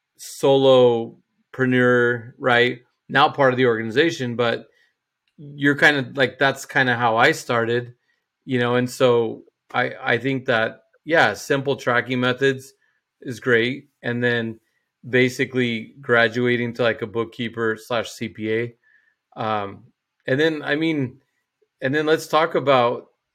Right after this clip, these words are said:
'cause, I mean, there's the part about managing what comes in, but, I mean, I think we also need to address, like, okay, we're talking about the revenue side and how to disperse that and how to track that. But then how about on the expense side, like, the investment in the business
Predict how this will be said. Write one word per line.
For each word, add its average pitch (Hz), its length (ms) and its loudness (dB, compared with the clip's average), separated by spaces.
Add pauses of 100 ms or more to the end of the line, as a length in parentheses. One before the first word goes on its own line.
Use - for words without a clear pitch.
(280)
'cause, 151 200 -2
I 156 60 6
mean, 151 160 -2
there's 151 200 0
the 147 100 0
part 151 280 2
about 135 280 2
managing 131 580 0
what 120 200 0
comes 110 280 -6
in, 127 460 -2 (440)
but, 131 100 2
I 131 60 4
mean, 135 160 2
I 131 80 4
think 143 180 -4
we 131 120 2
also 135 280 2
need 123 200 -2
to 123 120 0
address, 117 560 0
like, 113 220 -2
okay, 117 400 -2 (280)
we're 131 100 -4
talking 147 200 6
about 143 180 2
the 120 100 0
revenue 127 580 2
side 113 580 -2 (360)
and 117 120 -6
how 127 120 2
to 117 100 -4
disperse 143 540 0
that 117 160 2
and 113 80 -4
how 113 120 -4
to 110 80 -2
track 160 400 -4
that. 117 400 0 (380)
But 127 140 -2
then 135 360 2 (300)
how 151 240 4
about 147 380 2
on 135 180 0
the 127 120 2
expense 160 640 -4
side, 110 380 -2
like, 117 240 -2
the 123 100 -4
investment 123 640 -2
in 113 140 -8
the 110 80 -8
business 107 560 -8